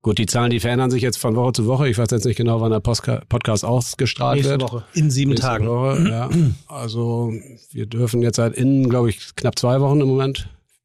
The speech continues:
Speaker 1: wieder öffnen und
Speaker 2: Ja.
Speaker 1: die Tatsache, dass unsere Terrasse, die zwar wunderschön ist, aber sie ist halt klein, ne? Und
Speaker 2: Ja.
Speaker 1: dass wir da sowieso nur zwölf Tische haben, jetzt wegen der Abstandsregeln auch nur neun,
Speaker 2: Ja.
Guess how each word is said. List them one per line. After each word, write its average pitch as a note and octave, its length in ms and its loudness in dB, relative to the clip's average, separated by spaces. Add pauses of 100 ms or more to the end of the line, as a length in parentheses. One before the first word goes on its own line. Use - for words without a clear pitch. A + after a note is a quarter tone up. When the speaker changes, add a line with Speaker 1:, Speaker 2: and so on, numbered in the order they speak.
(160)
Speaker 1:
wieder B2 280 -2
öffnen C3 380 0
und A#2+ 80 2
Speaker 2:
Ja. A2+ 80 2 (880)
Speaker 1:
die G#2+ 80 -2
Tatsache, B2 300 2
dass B2 140 2
unsere C3 280 2
Terrasse, B2 400 2
die B2 120 2
zwar A#2 160 0
wunderschön A#2+ 460 2
ist, C#3+ 180 0
aber A#2 320 0
sie A2+ 80 -8
ist G#2 100 -6
halt G#2 160 -2
klein, F#2 300 2
ne? A#2+ 220 2
Und A2+ 80 -2
Speaker 2:
Ja. G#2+ 60 -2
Speaker 1:
dass G#2+ 160 -6
wir G#2+ 80 -4
da G#2+ 300 0
sowieso G#2+ 280 0
nur C3 140 2
zwölf C3 240 -2
Tische B2+ 260 0
haben, B2+ 400 2 (360)
jetzt - 560 -4
wegen A2+ 160 2
der G#2+ 120 2
Abstandsregeln A#2 520 2
auch G#2+ 80 2
nur G2+ 160 2
neun, C3 420 2 (100)
Speaker 2:
Ja. C3+ 120 -4